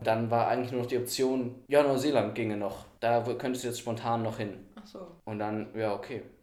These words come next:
Speaker 1: Und dann war ich einer von dreien, glaub ich, die nach Neuseeland geflogen sind in Berlin, die ich mit
Speaker 2: Hm.
Speaker 1: der Organisation, das waren ganz wenige.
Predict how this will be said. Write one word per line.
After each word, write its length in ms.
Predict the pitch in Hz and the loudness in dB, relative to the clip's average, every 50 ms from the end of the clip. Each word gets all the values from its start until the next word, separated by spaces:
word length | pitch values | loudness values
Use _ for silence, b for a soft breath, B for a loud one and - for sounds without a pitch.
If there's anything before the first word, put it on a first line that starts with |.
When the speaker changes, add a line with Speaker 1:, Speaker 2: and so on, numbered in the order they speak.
| _ - | _ -8
Speaker 1:
Und 60 | 107 | -4
dann 140 | 107 110 107 | -4 0 4
war 120 | 113 113 | 4 4
ich 80 | 110 113 - - - | 4 2 0 -2 0
einer 240 | 113 120 127 127 120 | 0 0 0 0 -4
von 200 | - 117 107 107 | -4 -6 -6 -6
dreien, 560 | 113 107 101 110 127 143 160 165 170 170 165 - - | -4 0 2 2 2 2 0 -4 -6 -10 -12 -14 -6
glaub 280 | - 117 110 110 110 107 | 0 2 4 4 4 2
ich, 300 | 113 123 - - - - - _ _ | 0 -6 -8 -12 -16 -20 -20 _ _
die 160 | - 117 120 117 | -18 -12 -8 -6
nach 200 | 113 113 113 123 | -6 -4 -4 -4
Neuseeland 580 | 117 113 127 131 120 107 104 101 101 - - - - | -6 -4 -4 -4 -2 -4 -4 -6 -8 -14 -18 -20 -20
geflogen 320 | - - - 101 101 101 | -16 -12 -10 -8 -8 -8
sind 120 | 98 101 - | -8 -10 -8
in 100 | 101 104 | -6 -6
Berlin, 500 | 98 98 101 101 98 95 95 - - - | -6 -6 -8 -8 -10 -12 -14 -16 -18 -18
die 120 | - 90 | -16 -16
ich 180 | - - - - | -16 -16 -18 -14
mit 200 | 78 98 107 98 | -12 -12 -10 -10
Speaker 2:
Hm. 40 | - | -8
Speaker 1:
der 160 | 73 71 71 | -6 -6 -6
Organisation, 460 | 95 101 98 95 95 - - 107 104 | -6 -8 -8 -12 -14 -14 -12 -12 -10
das 80 | 101 104 | -10 -8
waren 120 | 107 110 | -6 -4
ganz 200 | 113 117 113 113 | -4 -4 -4 -4
wenige. 440 | 117 117 117 110 101 104 104 - | -4 -4 -4 -4 -4 -4 -6 -6